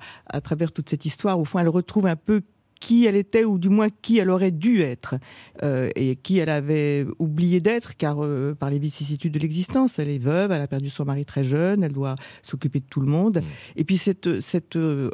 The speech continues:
Speaker 1: occasion, lui, la révèle à elle-même, finalement, la, la, la fait advenir, euh, ce qu'elle est, profondément.
Speaker 2: On peut
Speaker 1: Et donc c'est ça qui donne aussi une, une profondeur à, à cette histoire qui peut pas être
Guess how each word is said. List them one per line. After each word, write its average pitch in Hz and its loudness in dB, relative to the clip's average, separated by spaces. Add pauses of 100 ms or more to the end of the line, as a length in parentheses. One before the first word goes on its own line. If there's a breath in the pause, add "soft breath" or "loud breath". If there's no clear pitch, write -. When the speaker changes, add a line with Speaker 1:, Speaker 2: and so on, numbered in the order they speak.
Speaker 1:
occasion, 160 0
lui, 180 0
la 147 -4
révèle 143 -2
à 139 -2
elle-même, 190 -2
finalement, 151 -4
la, 143 -8
la, 139 -6
la 143 -4
fait 156 -2
advenir, 151 -2
euh, 143 -6
ce - -6
qu'elle 151 -2
est, 120 -10 (240)
profondément. 147 -2 (560 soft breath)
Speaker 2:
On - -2
peut - -10
Speaker 1:
Et 165 2
donc 185 0
c'est 190 -2
ça 269 0
qui 277 -2
donne 196 2
aussi 190 -2
une, 160 0 (340 loud breath)
une 165 2
profondeur 175 0
à, 143 -2 (260 loud breath)
à 151 -2
cette 151 -2
histoire 202 -2
qui 170 -2
peut 156 -2
pas 175 0
être - -10